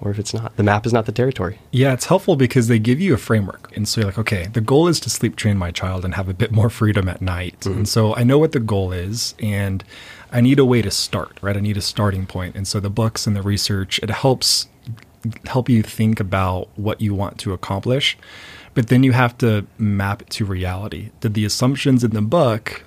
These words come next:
Speaker 2: match the personality of the child? And if
Speaker 1: Mm-hmm.
Speaker 2: there's a discrepancy, can you abort the book and change the tune, or are you so fixated on following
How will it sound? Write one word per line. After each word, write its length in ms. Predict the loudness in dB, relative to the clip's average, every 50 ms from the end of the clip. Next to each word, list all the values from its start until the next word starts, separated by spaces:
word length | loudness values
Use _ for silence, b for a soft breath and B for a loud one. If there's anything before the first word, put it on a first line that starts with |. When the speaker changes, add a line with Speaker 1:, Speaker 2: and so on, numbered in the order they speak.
| -14 -6
Speaker 2:
match 600 | -4 0 0 2 2 0 0 -2 -4 -6 -6 -6
the 80 | -8
personality 800 | -10 -6 -4 -4 -4 -2 -2 -2 0 0 0 -2 -2 -2 -4 -4
of 80 | -6 -6
the 80 | -6 -4
child? 640 | -2 -2 0 0 -2 -4 -6 -8 -10 -12 -18 -20 -8 -2
And 120 | 0 0
if 60 | 0 0
Speaker 1:
Mm-hmm. 40 | 0
Speaker 2:
there's 180 | 0 0 0
a 60 | 0 -2
discrepancy, 1120 | -4 -4 -6 -2 0 0 0 2 2 2 2 2 2 2 2 2 2 0 -2 -2 -6 -10 _ _ _ -20 -18 -14
can 320 | -10 -2 2 4 6 6 6
you 300 | 6 6 4 4 2 0 -2
abort 440 | -4 -6 -2 0 0 0 0 -2 -2 -4
the 80 | -6
book 360 | -4 -2 -2 -2 -4 -4 -10 _ _ _ -14 -10
and 420 | -8 -6 -6 -6 -6 -6 -8 -10 -12 _ _ _ _
change 420 | -10 -4 0 2 4 4 4 2 0
the 100 | -4 -8
tune, 340 | -4 2 2 4 4 4 2
or 100 | 2 2
are 140 | 0 0
you 80 | 0 0
so 200 | -2 -2 -2 -2
fixated 540 | -2 -2 -4 -4 -2 -2 -2 -2 0 0 -2
on 120 | -4 -6 -8
following 540 | -8 -8 -6 -4 -4 -4 -4 -6 -8 -10